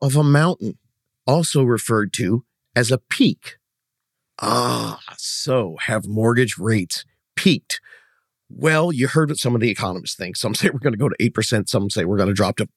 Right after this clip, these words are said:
mid fives. But in general, with most people anticipating things coming in at about six percent, it seems like the consensus is that that crest on that chart right there, that we have peaked, but we're gonna descend that mountain much slower than we got up there.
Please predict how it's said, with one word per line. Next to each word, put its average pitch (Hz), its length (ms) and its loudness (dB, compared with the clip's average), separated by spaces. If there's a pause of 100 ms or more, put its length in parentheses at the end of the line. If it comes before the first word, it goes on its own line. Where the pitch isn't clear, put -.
(180)
mid 123 320 4
fives. - 720 -4 (800)
But 165 180 2
in 220 180 4
general, 147 440 2
with 107 220 -2
most 135 220 0
people 110 240 2
anticipating 104 560 0
things 98 280 0
coming 104 240 0
in 104 100 0
at 98 60 -2
about 87 220 -4
six - 200 -4
percent, 214 360 0
it 85 120 -4
seems 262 500 2
like 104 240 -4
the - 80 -6
consensus 127 540 -2
is 101 200 0
that 104 220 0 (360)
that 156 240 -2
crest - 420 -2
on 117 100 2
that 113 180 0
chart 180 280 2
right 92 200 0
there, 104 120 0
that 104 180 -2
we 117 100 0
have 202 380 0
peaked, - 360 -4 (480)
but 160 260 0
we're 135 160 -2
gonna 147 180 0
descend 170 580 0
that 139 180 2
mountain 117 360 -2
much 117 340 -2
slower 110 340 2
than 101 140 -2
we 104 100 0
got 92 180 0
up 98 180 0
there. - 260 -6